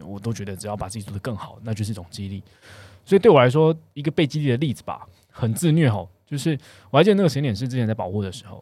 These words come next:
然后也是大班老师给的一个，呃，算反馈吧。呃，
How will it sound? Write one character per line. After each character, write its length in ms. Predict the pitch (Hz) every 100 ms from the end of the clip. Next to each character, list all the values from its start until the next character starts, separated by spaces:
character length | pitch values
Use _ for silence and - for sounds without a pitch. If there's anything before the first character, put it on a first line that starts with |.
| _
然 120 | 101 95
后 240 | 107 104
也 80 | 98
是 320 | 113 101 95
大 140 | 113
班 100 | 107
老 120 | 101 -
师 140 | 101
给 160 | 92 -
的 120 | 78
一 100 | 95
个， 320 | 104 95 95 98 _ _
呃， 400 | 104 95 92 95 90 _ _ _ _ _ - - _ _ _ _
算 200 | 170 143
反 160 | 110
馈 160 | 104 151
吧。 200 | 98 - _ _ _
呃， 380 | - 143 135 135